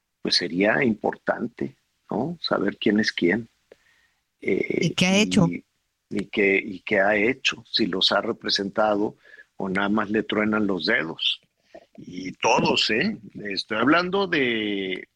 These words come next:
Speaker 1: de gobernadores, del ejecutivo, siempre andan ahí como de rodillas y se supone que nos están representando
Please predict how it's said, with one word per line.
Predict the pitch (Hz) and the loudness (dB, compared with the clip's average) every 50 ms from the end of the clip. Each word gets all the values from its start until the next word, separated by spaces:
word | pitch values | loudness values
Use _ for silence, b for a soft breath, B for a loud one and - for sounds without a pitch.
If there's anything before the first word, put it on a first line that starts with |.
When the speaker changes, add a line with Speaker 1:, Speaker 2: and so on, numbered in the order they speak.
| _ _ _ | _ _ _
Speaker 1:
de | 110 107 98 101 95 92 92 87 90 90 - | -18 -10 -8 -6 -6 -6 -6 -8 -10 -10 -6
gobernadores, | 101 101 101 95 98 95 - 92 92 92 92 101 117 143 160 175 170 160 160 165 165 160 143 127 | -4 -2 -2 -2 -2 -4 -4 -6 -6 -4 -2 2 4 4 4 4 4 4 4 4 2 2 0 -2
del | 123 113 101 | -2 -2 -2
ejecutivo, | 101 95 - 104 95 - - 90 - - 120 143 170 180 170 170 175 185 - _ _ _ _ _ _ _ _ _ _ _ _ _ _ _ | -2 -4 -4 -6 -6 -6 -10 -10 0 4 4 6 6 4 2 0 -2 -2 -6 _ _ _ _ _ _ _ _ _ _ _ _ _ _ _
siempre | 104 - - 98 104 - - 131 | -6 -4 -4 -4 -2 -2 0 0
andan | 127 123 131 131 135 131 123 | 2 2 4 4 4 4 4
ahí | 110 101 101 113 117 | 4 4 4 4 4
como | - 127 120 113 110 104 | 4 4 4 4 4 4
de | 98 | 2
rodillas | - 95 95 87 95 104 120 117 113 120 120 131 135 - - - - _ _ _ _ | 0 0 0 4 4 6 6 6 4 4 4 4 2 0 -2 -4 -6 _ _ _ _
y | - - 101 104 | -14 -10 -8 -4
se | 101 - - 127 113 | -2 0 2 2 2
supone | - - - 120 117 104 - _ - 127 156 185 226 254 269 262 269 311 349 381 _ _ _ _ _ _ _ _ _ _ _ _ _ | 2 0 -2 -2 -4 -4 -6 _ 0 2 4 4 4 2 0 -2 -6 -8 -8 -12 _ _ _ _ _ _ _ _ _ _ _ _ _
que | - 117 | -6 -4
nos | 110 107 101 - | -2 -2 0 -2
están | 110 - - - 107 110 | -2 -2 -4 -4 -2 -2
representando | 117 - 160 - - 160 139 - - - 101 90 87 - _ - 113 - - 226 220 196 107 - - | -2 -2 -4 -4 -2 -2 0 0 0 0 -2 -4 -6 -4 _ -2 0 2 4 4 4 4 2 0 -4